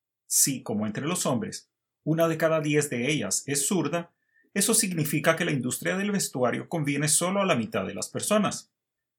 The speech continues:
Nueve de cada diez hombres, cuarenta y cinco por ciento de toda la gente,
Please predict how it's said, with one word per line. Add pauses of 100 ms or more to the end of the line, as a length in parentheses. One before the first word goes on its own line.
(200)
Nueve
de
cada
diez
hombres,
cuarenta
y
cinco
por
ciento
de
toda
la
gente,